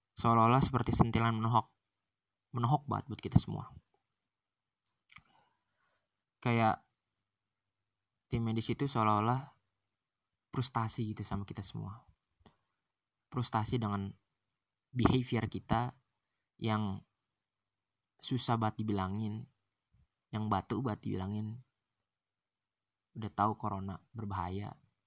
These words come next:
tapi masih aja keluar-keluaran. Bahkan membludak gitu yang keluar pas a-, akhir-akhir Ramadan ini, menjelang Lebaran. Tapi gue yakin, jujur gue yakin, bahwasanya tim medis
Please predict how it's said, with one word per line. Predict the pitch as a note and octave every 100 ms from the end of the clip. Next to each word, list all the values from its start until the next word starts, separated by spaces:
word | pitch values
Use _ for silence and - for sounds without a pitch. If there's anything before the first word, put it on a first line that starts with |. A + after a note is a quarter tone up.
| _ -
tapi | - A2+
masih | G2+ F#2+
aja | G2+ G2
keluar-keluaran. | G2+ F#2 F#2 F#2 F2+ G2 - - _ _ _ _ _ _ A2
Bahkan | - B2+
membludak | A#2+ A2+ A2+ A2+ -
gitu | A2+ G2+
yang |
keluar | G2 G2 G2 G2 - -
pas | G#2+ -
a-, | - - - - - _ _ _ -
akhir-akhir | G#2 A#2 - G#2
Ramadan | G#2+ G#2 G2+ G2
ini, | F#2+ F#2+
menjelang | G2+ G2 G2+
Lebaran. | G2 F2+ F2+ F#2+ - - - - _ _ _ _ _ _ _ _ _ _ _ _ _ _ _ _ _ _ _ _ _ _ _ _
Tapi | - E3
gue | F3+ D#3
yakin, | - A#2 G#2 B2 - B2+
jujur | C3+ C3+ A#2+
gue | A2
yakin, | G2 - G#2 - - - - _
bahwasanya | - B2+ A#2 B2+ C3+ A2 - _
tim | B2+ A#2
medis | G#2+ A#2